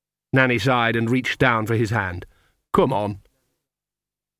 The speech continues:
Lady Valentia d'Arrangement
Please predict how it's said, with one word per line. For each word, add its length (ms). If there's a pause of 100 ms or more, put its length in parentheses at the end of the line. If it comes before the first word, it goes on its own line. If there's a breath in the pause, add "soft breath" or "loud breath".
(640 loud breath)
Lady 380
Valentia 540
d'Arrangement 920